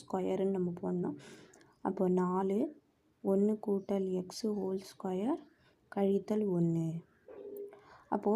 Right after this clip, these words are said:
இது பாருங்க, அப்போ இது பாருங்க, a கூட்டல் b ஹோல் ஸ்கொயர் வடிவில் இருக்குதுங்களா? இந்த ஃபார்முலா அப்ளை பண்ணோம். அப்போ நாலு பெருக்கல் ஏ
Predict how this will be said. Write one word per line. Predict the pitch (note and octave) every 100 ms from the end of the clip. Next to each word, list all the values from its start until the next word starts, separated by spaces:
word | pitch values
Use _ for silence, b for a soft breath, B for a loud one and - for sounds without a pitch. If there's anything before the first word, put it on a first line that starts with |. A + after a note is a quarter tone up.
| B3+ A#3+
இது | G#3
பாருங்க, | G#3 G#3+ G3+ C4+ D#4+ - - - -
அப்போ | A3 A3
இது | G#3
பாருங்க, | G#3 A3+ G#3 A#3 D4 G#3+
a | A3 A3
கூட்டல் | G#3+ G#3+ G3+ F#3
b | A#3+
ஹோல் | A3 G#3 G3+
ஸ்கொயர் | - G3+ G3
வடிவில் | F#3+ F#3+ F#3+
இருக்குதுங்களா? | F#3+ F3+ F3+ F#3 G3
இந்த | F#3+ F#3+
ஃபார்முலா | F#3+ F#3 F3+ A3
அப்ளை | G3 G3 F#3
பண்ணோம். | F3+ F3+ G#3 B B B -
அப்போ | G3+ F#3 G3 G#3
நாலு | F#3+ F#3+ G#3 G#3 B3 -
பெருக்கல் | F#3+ F#3 F3+ G3 B3 B B -
ஏ | G#3+